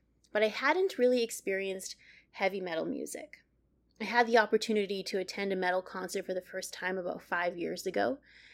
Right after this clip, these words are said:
The main headline band was Under Oath, with other bands like Dance Gavin Dance and Crown the Empire. And I was open to going and excited for the experience,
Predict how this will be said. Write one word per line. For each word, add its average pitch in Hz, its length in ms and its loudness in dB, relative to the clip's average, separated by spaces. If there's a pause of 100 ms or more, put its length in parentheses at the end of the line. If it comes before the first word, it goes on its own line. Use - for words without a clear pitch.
The 220 80 2
main 226 180 8
headline 190 460 0
band 185 260 0
was 175 140 -4
Under 175 280 -4
Oath, 247 400 6 (480)
with 202 140 0
other 214 260 6
bands 196 360 2
like 165 140 -2
Dance 180 280 -6
Gavin 170 280 -8
Dance 202 420 0
and 175 80 -8
Crown 175 260 -10
the 175 120 -8
Empire. - 560 -12 (460)
And 233 140 6
I 233 60 8
was 254 120 10
open 302 280 6
to 240 60 8
going 180 420 4
and 185 200 -4
excited 240 460 4
for 214 100 -2
the 180 80 2
experience, 170 680 -6